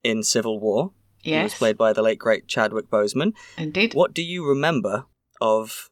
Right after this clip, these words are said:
Speaker 1: Black Panther as the character, what he looked like, what he was up to, what his motivations were? He had a little bit of a character arc in that film as well. Do you remember anything about
Speaker 2: Well,
Speaker 1: him?
Speaker 2: he,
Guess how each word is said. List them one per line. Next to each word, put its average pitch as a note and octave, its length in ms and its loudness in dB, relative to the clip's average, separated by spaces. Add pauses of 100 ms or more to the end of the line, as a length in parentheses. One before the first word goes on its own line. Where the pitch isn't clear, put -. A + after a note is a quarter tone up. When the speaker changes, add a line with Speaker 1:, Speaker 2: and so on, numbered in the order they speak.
(320)
Speaker 1:
Black A#2 220 0
Panther A#2 360 -4
as G#2 100 -8
the - 80 -6
character, C3 580 2
what A#2 160 -4
he G#2+ 80 -4
looked A#2 220 0
like, A#2+ 180 -4
what A#2 60 -4
he A2 60 -2
was G#2+ 120 -2
up A#2+ 180 0
to, A#2+ 280 -4 (240)
what G#2+ 140 -4
his G#2+ 260 -4
motivations C3 800 -2
were? D3+ 260 -4
He D3+ 140 -4
had F3+ 100 4
a C3+ 40 4
little C#3 160 4
bit C3+ 120 2
of - 60 -6
a A#2 60 -2
character C3+ 460 -4
arc G#2 160 -2
in G#2 60 -4
that A2 180 -8
film A2 180 -4
as A2 100 -8
well. A#2 120 2
Do A2+ 100 -4
you A2+ 40 -6
remember C3 300 -4
anything C3 320 -8
about D3 240 -6
Speaker 2:
Well, C4 160 8
Speaker 1:
him? G#3 60 -2
Speaker 2:
he, B3 420 0